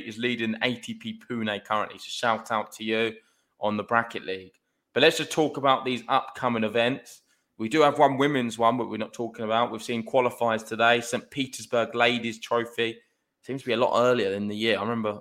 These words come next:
that one last year. It seemed to be later, unless it's another one in Saint Petersburg. And then we've got the Argentina Open. We've got the Dallas Open. And then we've got the, uh, A M B, uh, Amro World Tennis Ch-, Tournament as well, the big one.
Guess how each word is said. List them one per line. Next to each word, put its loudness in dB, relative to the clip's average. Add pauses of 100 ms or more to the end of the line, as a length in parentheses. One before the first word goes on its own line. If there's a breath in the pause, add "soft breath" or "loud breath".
(140)
that 0
one 0
last -2
year. -10
It -12
seemed -6
to -16
be -6
later, 0
unless -4
it's -10
another 0
one -2
in -10
Saint -16
Petersburg. -6 (640)
And -4
then 2
we've -4
got -6
the -4
Argentina 2
Open. 2 (400)
We've -6
got -2
the -2 (100)
Dallas 2
Open. 2 (640)
And -2
then 4
we've -6
got 4
the, 2
uh, 4 (160)
A 6
M 4
B, 0 (340)
uh, 2
Amro 4
World 2
Tennis -4
Ch-, -14 (120)
Tournament -2 (240)
as -12
well, 6
the -4
big 0
one. 0